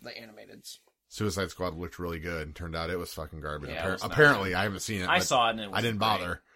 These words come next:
Speaker 3: It wasn't great.
Speaker 2: Um,
Speaker 3: I'm usu-, I'm usually
Speaker 1: No,
Speaker 3: pretty
Speaker 1: it was,
Speaker 3: lenient on,
Speaker 1: it was,
Speaker 3: on, on movies like that, but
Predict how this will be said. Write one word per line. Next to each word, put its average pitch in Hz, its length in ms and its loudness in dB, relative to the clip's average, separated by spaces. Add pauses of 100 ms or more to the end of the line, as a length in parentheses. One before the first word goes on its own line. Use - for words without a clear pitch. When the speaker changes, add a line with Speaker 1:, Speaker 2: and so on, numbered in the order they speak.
(160)
Speaker 3:
It 110 80 -10
wasn't 98 240 -12
great. 92 220 -14
Speaker 2:
Um, 87 100 -4
Speaker 3:
I'm 87 140 2
usu-, 139 200 0
I'm 170 140 4
usually 147 300 0
Speaker 1:
No, - 60 -4
Speaker 3:
pretty 147 160 0
Speaker 1:
it - 20 -4
was, 123 80 -4
Speaker 3:
lenient 120 260 0
on, 110 200 -2
Speaker 1:
it 135 60 -2
was, 113 280 0
Speaker 3:
on, 113 100 -8
on 117 220 -4
movies 104 360 -8
like 98 220 -10
that, 95 300 -10
but 98 160 -14